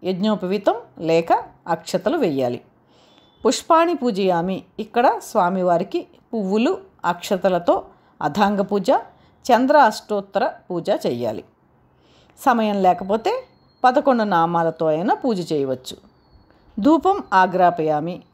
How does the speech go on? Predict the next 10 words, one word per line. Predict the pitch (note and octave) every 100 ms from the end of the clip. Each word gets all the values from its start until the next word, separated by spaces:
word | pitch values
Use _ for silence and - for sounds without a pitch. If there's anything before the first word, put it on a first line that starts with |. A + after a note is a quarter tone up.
| _
అగరవత్తి | F3 G3 B3+ B3 A3+ A3+ B3
పొగ | - G#3 F#4+ - _ -
చూపించాలి. | F#3 C#3 - B2+ A#2 - _ _ _ _ - - _
దీపం | G3 D#4 E4 G4 F4+
దర్శయామి, | A#3+ F#3+ F#3+ E3 D#3 F#3 - _
ఇప్పుడు | G#3 - D#4+ - F3+
ఆవునేతి | E3+ F3+ G3 F3+ F3
దీపంను | D#3+ D#3+ F3 C#4+ D4
చూపించాలి. | G3+ C#3+ - B2 A#2 _ _ _ _ _ _ _ _
అలాగే | E3 F3 G3 D#4+